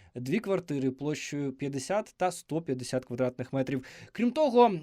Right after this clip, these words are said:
е, дружина Арахамії має ювелірний набір Cartier, браслет, підвіску, каблучку Bulgari, а також сережки і каблучку Chopard. Е, лідер, е, с-, фракції, е, президентської має шість годинників,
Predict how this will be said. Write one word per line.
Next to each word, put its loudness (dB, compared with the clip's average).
е, 2
дружина -2
Арахамії 0
має -2
ювелірний 0
набір -6
Cartier, -4
браслет, -2
підвіску, -4
каблучку -6
Bulgari, 2
а 2
також 0
сережки 4
і 6
каблучку 0
Chopard. 0
Е, 4
лідер, 2
е, -8
с-, -16
фракції, 0
е, -6
президентської -2
має -2
шість -8
годинників, -2